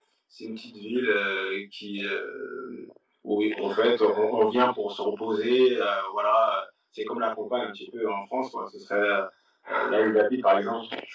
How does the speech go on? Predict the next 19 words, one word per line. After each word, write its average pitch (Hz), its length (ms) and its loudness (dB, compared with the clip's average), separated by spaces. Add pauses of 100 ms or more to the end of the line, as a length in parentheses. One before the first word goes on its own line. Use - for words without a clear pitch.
(240)
Donc 95 220 -6
c'est, 101 360 2
c'est, 107 220 -4
c'est 110 180 -4
vraiment 131 280 4
une 120 100 0
ville 127 360 2 (100)
assez 113 300 0
calme, 135 440 6
euh, 101 600 -4
pour 107 240 -6
se 107 60 -6
reposer. 110 720 2
Euh, 95 180 -6 (840)
en - 40 0
général, 127 400 2
les 113 120 -6
gens 117 180 -6
de, 104 420 -2